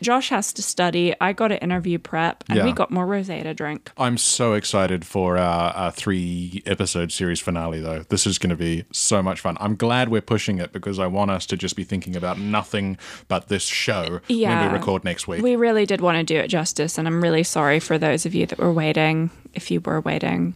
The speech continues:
Speaker 2: But we
Speaker 1: you
Speaker 2: thought
Speaker 1: knew
Speaker 2: we'd give
Speaker 1: what
Speaker 2: you
Speaker 1: was
Speaker 2: something.
Speaker 1: coming.
Speaker 2: Yeah.
Speaker 1: <laughs> Um, but yeah, I, I do. I, I feel like every time we do this, I'm like, "Guys, this is the last time."
Speaker 2: Yeah, let's
Speaker 1: I'm
Speaker 2: stop
Speaker 1: just gonna
Speaker 2: promising
Speaker 1: stop
Speaker 2: that.
Speaker 1: saying that.
Speaker 2: But this is gonna happen again. We're gonna try and do it less. It's
Speaker 1: I,
Speaker 2: just, this
Speaker 1: I
Speaker 2: is
Speaker 1: think it's not gonna happen again when life returns to normal.
Speaker 2: That's it.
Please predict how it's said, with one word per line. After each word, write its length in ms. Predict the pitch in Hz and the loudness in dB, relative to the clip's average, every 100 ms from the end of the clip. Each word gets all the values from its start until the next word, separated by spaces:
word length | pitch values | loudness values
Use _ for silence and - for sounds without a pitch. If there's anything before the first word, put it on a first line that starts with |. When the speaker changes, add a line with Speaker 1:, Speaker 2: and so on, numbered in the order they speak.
| - | -2
Speaker 2:
But 100 | 175 | 2
we 80 | 175 | 2
Speaker 1:
you 60 | |
Speaker 2:
thought 80 | 240 | 2
Speaker 1:
knew 60 | 160 | 2
Speaker 2:
we'd 100 | 170 | 2
give 20 | |
Speaker 1:
what 120 | - | 2
Speaker 2:
you 60 | - | 2
Speaker 1:
was 100 | - | 2
Speaker 2:
something. 220 | 120 - | 0 2
Speaker 1:
coming. 260 | 403 427 - | 2 2 4
Speaker 2:
Yeah. 220 | - - | 4 4
Speaker 1:
<laughs> 640 | 320 440 - - - - - - 214 | 2 0 0 0 0 0 -4 -2 0
Um, 300 | 233 208 233 | 0 0 0
but 180 | 214 | 0
yeah, 240 | 98 190 175 | 2 0 2
I, 340 | - 226 240 233 | 0 0 0 2
I 40 | |
do. 160 | 247 247 | 2 2
I, 140 | 214 233 240 | 0 0 0
I 100 | 247 | 0
feel 200 | - 262 | 0 0
like 160 | 254 | 2
every 180 | 202 202 | 0 0
time 200 | 208 220 | -2 -2
we 80 | 180 | -2
do 160 | 175 170 | -2 -2
this, 200 | 165 180 | -2 -2
I'm 140 | 175 | -2
like, 200 | 180 175 | -2 -2
"Guys, 260 | 196 175 175 | 2 0 0
this 160 | 202 | -2
is 80 | 233 | 0
the 140 | 240 269 | 2 0
last 580 | 160 160 151 165 - - | 2 2 2 2 -2 -6
time." 480 | 190 160 156 156 175 | -2 0 -2 -4 -4
Speaker 2:
Yeah, 180 | 135 127 | 2 4
let's 200 | 135 170 | 4 2
Speaker 1:
I'm 80 | 285 | 2
Speaker 2:
stop 140 | 269 | 2
Speaker 1:
just 100 | 170 | 2
gonna 140 | - 147 | 2 2
Speaker 2:
promising 240 | 143 139 | 4 4
Speaker 1:
stop 140 | 117 110 | 2 4
Speaker 2:
that. 180 | 98 | 2
Speaker 1:
saying 380 | 98 208 214 180 | 2 2 2 0
that. 380 | 175 165 165 - | -2 -2 -4 -4
Speaker 2:
But 160 | 170 - | -2 -2
this 220 | 175 180 | 0 0
is 260 | 190 165 156 | 2 2 2
gonna 220 | 156 147 | 4 4
happen 320 | 143 147 151 | 4 4 4
again. 340 | 143 131 151 170 | 4 4 2 2
We're 80 | 123 | 4
gonna 160 | 117 | 4
try 360 | 101 - 113 120 | 2 2 4 4
and 140 | 123 | 4
do 140 | 123 123 | 4 4
it 120 | 120 | 2
less. 320 | 120 139 156 | 2 2 2
It's 140 | 254 254 | 2 2
Speaker 1:
I, 20 | |
Speaker 2:
just, 220 | 175 156 | 0 2
this 160 | 185 233 | 2 4
Speaker 1:
I 40 | |
Speaker 2:
is 60 | 262 | 2
Speaker 1:
think 180 | 262 - | 2 0
it's 200 | 254 - | 0 2
not 240 | 247 - | 2 2
gonna 180 | 262 240 | 0 2
happen 300 | 240 220 208 | 2 0 -2
again 400 | 202 175 170 175 | -2 0 0 0
when 180 | 160 160 | 0 0
life 360 | 156 147 180 | 0 0 0
returns 480 | 170 160 175 151 - | -2 0 0 0 -4
to 80 | - | -2
normal. 160 | 160 156 | -2 0
Speaker 2:
That's 300 | 143 170 185 | 2 2 2
it. 160 | 90 | 2